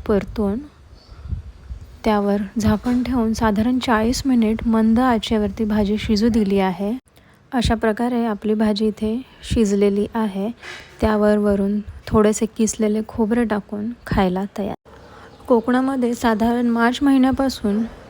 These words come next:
जून शेवटपर्यंत प्रत्येक उपवासाला ही भाजी केली जाते, फक्त त्यात कांदा आणि लसूण टाकत नाहीत. कापा गऱ्यांच्या भाजीपेक्षा बरक्या गऱ्यांची भाजी ही खूप सुंदर लागते आणि पचायलासुद्धा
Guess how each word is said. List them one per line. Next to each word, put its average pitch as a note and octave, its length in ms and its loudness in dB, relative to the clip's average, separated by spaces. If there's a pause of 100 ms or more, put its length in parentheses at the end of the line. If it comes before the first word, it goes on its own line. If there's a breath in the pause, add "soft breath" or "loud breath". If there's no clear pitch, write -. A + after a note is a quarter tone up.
(420 loud breath)
जून A#3 220 4
शेवटपर्यंत A#3+ 800 2 (260)
प्रत्येक A3+ 420 2
उपवासाला A3 520 0
ही A3 120 4
भाजी G#3 340 0
केली G3 260 0
जाते, F#3+ 340 -2 (520 loud breath)
फक्त B3 280 0
त्यात A#3 220 0 (120)
कांदा G3+ 300 2
आणि G#3 220 2
लसूण A3 320 -2
टाकत G#3+ 360 -2
नाहीत. F3+ 380 -8 (1600 loud breath)
कापा A#3 300 4
गऱ्यांच्या B3 460 2
भाजीपेक्षा A3 760 0 (140)
बरक्या G#3+ 380 4
गऱ्यांची A3+ 480 6
भाजी G#3 460 4
ही B3 180 2
खूप C#4 180 4
सुंदर G#3+ 340 6
लागते G#3+ 420 0
आणि A3 220 4
पचायलासुद्धा A3 920 0